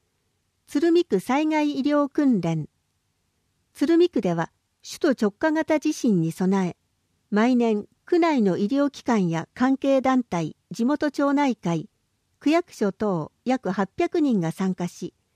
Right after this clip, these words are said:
災害時の医療訓練を実施しています。訓練の参加は関係者のみとなります。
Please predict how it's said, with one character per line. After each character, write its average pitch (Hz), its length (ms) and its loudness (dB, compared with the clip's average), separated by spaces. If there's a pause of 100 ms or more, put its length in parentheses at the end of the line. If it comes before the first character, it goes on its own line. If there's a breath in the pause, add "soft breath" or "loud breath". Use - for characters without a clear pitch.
(240)
災 320 240 -2
害 339 240 0
時 233 120 -6
の 180 140 0
医 190 120 -4
療 311 240 -2
訓 349 300 0
練 240 260 0
を 165 100 -2
実 170 140 -8
施 - 200 -8
し - 100 -12
て 190 120 -2
い 180 100 0
ま 170 120 -2
す。 - 220 -20 (1040)
訓 370 240 2
練 240 240 2
の 170 100 -2
参 208 260 -2
加 220 120 -2
は 202 140 0
関 262 240 -2
係 359 220 -2
者 254 140 -2
の 247 120 2
み 277 100 -2
と 185 100 -2
な 165 120 -2
り 165 120 -2
ま 165 120 -2
す。 - 220 -20